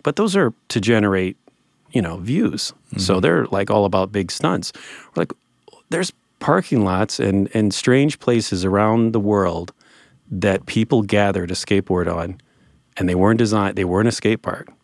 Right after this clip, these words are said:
Speaker 1: They're just whatever reason, for whatever reason, Love Park in Philadelphia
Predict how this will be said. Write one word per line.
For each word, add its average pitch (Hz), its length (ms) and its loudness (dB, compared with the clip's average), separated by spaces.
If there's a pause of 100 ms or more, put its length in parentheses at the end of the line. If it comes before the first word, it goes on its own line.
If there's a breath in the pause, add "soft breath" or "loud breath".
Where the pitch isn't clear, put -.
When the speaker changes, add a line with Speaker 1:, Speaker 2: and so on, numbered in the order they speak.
(360)
Speaker 1:
They're 104 320 2
just 104 400 -2 (200)
whatever 117 800 2
reason, 117 560 0
for - 140 -4
whatever 127 300 0
reason, 110 380 2 (840 loud breath)
Love 95 380 4
Park 98 360 0
in 87 140 -4
Philadelphia 95 760 0